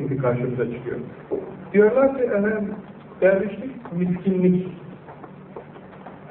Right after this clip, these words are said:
imiş, geri kalmamızın sebebi dervişler imiş. Böyle söyleniyor. Yani bazen aşağı mahallede birisi bir yalan söyler,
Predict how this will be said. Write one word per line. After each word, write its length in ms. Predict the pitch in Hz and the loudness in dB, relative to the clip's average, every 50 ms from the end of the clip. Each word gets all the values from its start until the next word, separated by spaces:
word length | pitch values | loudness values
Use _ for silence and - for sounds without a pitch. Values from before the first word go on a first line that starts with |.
| - - - - | -18 -16 -4 -2
imiş, 520 | - 151 190 220 - - - - - - - - - - - | 2 2 4 4 4 2 0 0 -2 -8 -10 -14 -14 -2 4
geri 260 | 156 180 190 208 190 | 6 6 8 6 6
kalmamızın 560 | 180 165 160 151 143 139 139 143 143 143 143 147 | 4 4 4 4 4 2 2 0 0 0 2 4
sebebi 400 | 151 156 156 160 156 156 147 - | 4 4 6 4 2 2 2 2
dervişler 500 | 160 147 139 135 - - - 139 127 - | 2 2 2 0 -4 -4 0 0 0 0
imiş. 540 | - - - 117 113 113 113 113 - - - - - - - - - - - - - - - | -2 -6 -8 -8 -8 -8 -8 -10 -10 -14 -16 -18 -20 -20 -20 -20 -20 -20 -20 -20 -18 -8 -2
Böyle 160 | 143 139 123 - - - | 0 0 0 0 -4 -6
söyleniyor. 360 | 113 110 110 104 107 104 101 - 131 | -6 -6 -6 -6 -6 -8 -6 -4 -4
Yani 200 | 131 131 131 131 - - - - - - - - - - | -4 -4 -4 -4 -6 -8 -10 -12 -14 -14 -14 -16 0 4
bazen 440 | 160 175 185 185 185 180 175 180 175 - - - - - - - - - - - - - - - - | 6 6 8 8 6 4 4 4 0 -4 -10 -14 -18 -18 -20 -20 -20 -20 -20 -20 -20 -20 -16 -4 -4
aşağı 360 | 151 156 156 175 170 165 160 | -2 0 2 2 2 4 4
mahallede 480 | 165 160 156 151 156 151 147 147 143 151 | 4 6 6 8 6 8 6 6 4 4
birisi 320 | 156 156 151 - - 156 | 2 0 0 0 -2 0
bir 60 | 160 | 4
yalan 320 | 156 151 156 165 170 175 170 | 6 6 6 6 6 4 2
söyler, 360 | - 139 127 131 151 185 | 0 -2 0 2 2 2